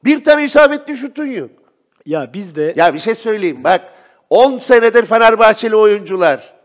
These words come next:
Speaker 1: Bak on senedir.
Speaker 2: Hı hı.
Speaker 1: Bu işin içinde de yaklaşık beş altı seneyi deviriyorum yorumculukta.
Speaker 2: Evet.
Speaker 1: Hep duyuyorum. Taraftar bizi desteklesin, desteklesin.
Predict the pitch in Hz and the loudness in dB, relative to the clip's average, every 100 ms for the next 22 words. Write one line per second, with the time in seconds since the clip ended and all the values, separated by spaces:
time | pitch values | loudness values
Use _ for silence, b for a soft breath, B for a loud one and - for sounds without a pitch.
0 | _ _ - 196 202 - 214 262 269 - | _ _ -2 0 0 0 4 4 2 -6
1 | 202 139 113 98 - _ 120 110 143 _ | -6 -6 -8 -14 -20 _ -20 -20 -20 _
2 | _ _ _ _ _ _ 196 247 233 240 | _ _ _ _ _ _ -8 -6 -6 -8
3 | 226 240 240 254 220 214 220 233 208 214 | -10 -10 -6 2 2 2 0 -6 -2 -2
4 | 233 247 220 269 240 220 220 202 190 185 | 0 0 -2 -4 -6 -6 -4 -4 -4 -4
5 | 170 156 156 151 143 139 127 _ 127 113 | -6 -6 -6 -6 -10 -14 -16 _ -14 -14
6 | - 110 98 262 311 311 - 262 247 226 | -14 -14 2 4 4 0 -10 -6 -4 0
7 | 180 143 120 _ _ _ _ _ _ 233 | 0 -2 -6 _ _ _ _ _ _ 2
8 | 247 220 214 240 226 214 220 208 202 - | 4 4 0 -2 -2 -4 -6 -2 -2 -2
9 | 190 196 180 196 180 - 180 160 151 135 | -4 -4 -10 -6 -8 -6 -10 -12 -12 -14
10 | 131 | -16